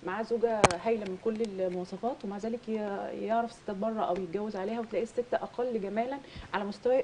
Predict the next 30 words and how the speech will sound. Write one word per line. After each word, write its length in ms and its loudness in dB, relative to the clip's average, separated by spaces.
مقاييس 640 -2
الجمال 340 2
اللي 100 2
احنا 200 -2
بنشوفها، 380 -6
مع 100 4
ان 80 4
فعلًا 260 0
كل 80 0
الستات 300 -2
جميلات، 360 2
بس، 400 -2
آه، 720 2
هو، 260 2
هو 360 2
بيفتقد 420 0
عندها 540 0
حته 400 -2
التقدير. 500 0
الست 220 0
اللي 140 0
بتحتوي، 520 -4
الست 240 -12
اللي 100 -2
بتحتوي 480 2
دي 380 -4
ونظره 460 -2
التقدير 460 -2
دي، 320 -4
آم، 460 -4